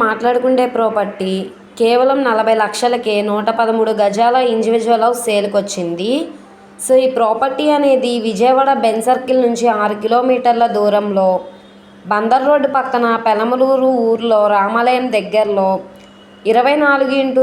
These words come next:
నలభై నాలుగు కొలతల్లో ఉండే నూట పదమూడు గజాల ఇండివిడ్యువల్ హౌస్ సేల్కి వచ్చింది. ఇది సౌత్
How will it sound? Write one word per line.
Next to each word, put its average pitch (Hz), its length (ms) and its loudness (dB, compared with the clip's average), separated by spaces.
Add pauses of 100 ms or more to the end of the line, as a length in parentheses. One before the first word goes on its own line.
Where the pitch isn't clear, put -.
నలభై 226 360 0
నాలుగు 220 300 0
కొలతల్లో 240 460 2 (140)
ఉండే 226 220 0 (100)
నూట 208 160 -2 (120)
పదమూడు 214 360 -2 (100)
గజాల 214 420 2 (920)
ఇండివిడ్యువల్ 254 520 2
హౌస్ 269 220 0
సేల్కి 214 360 0
వచ్చింది. 190 540 -6 (1300)
ఇది 254 220 0
సౌత్ 233 300 0